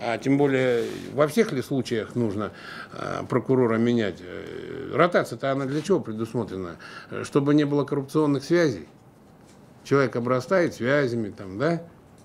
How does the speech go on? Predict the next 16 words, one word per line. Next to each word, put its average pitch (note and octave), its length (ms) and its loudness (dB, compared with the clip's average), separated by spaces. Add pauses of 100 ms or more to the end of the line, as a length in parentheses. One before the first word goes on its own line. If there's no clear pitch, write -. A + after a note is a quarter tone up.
(500)
Вот A#2 160 -4
ваш C#3+ 160 4
покорный C3+ 460 0
слуга C#3+ 480 2 (100)
шестнадцать B2 520 -4
лет A2 200 -2 (220)
в - 80 -20
Тульской G#2+ 320 -2
области, F2 340 -4
уже F#2+ 160 -2
семнадцатый G#2 580 0
год. F2 200 -6 (1040)
Кто-нибудь C#3 560 4
ушел G3 320 4
у B2 80 2
нас F2 300 -10